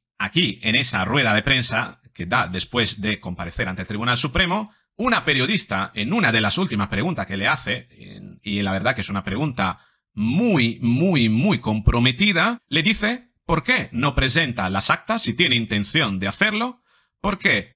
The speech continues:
Amnistía Internacional habla de que en Venezuela no se están respetando los derechos humanos? ¿Y por qué no dialoga con Edmundo González para que haya una salida pacífica, una salida conciliadora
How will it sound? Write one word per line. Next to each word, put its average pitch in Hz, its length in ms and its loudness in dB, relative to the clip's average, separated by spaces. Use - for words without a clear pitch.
Amnistía 139 480 0
Internacional 127 960 -2
habla 113 300 0
de 104 120 -2
que 139 240 -2
en 113 140 0
Venezuela 110 580 0
no 110 100 -2
se 117 100 -2
están 117 220 -2
respetando 104 460 -4
los 92 160 -2
derechos 123 320 -2
humanos? 196 460 0
¿Y 165 80 0
por 165 200 -2
qué 117 200 0
no 147 120 -2
dialoga 151 540 0
con 120 360 -2
Edmundo 107 520 0
González 139 680 0
para 127 280 0
que 123 300 -2
haya 131 360 0
una 147 320 2
salida 113 800 0
pacífica, - 800 0
una 131 240 0
salida 120 680 0
conciliadora 123 1200 0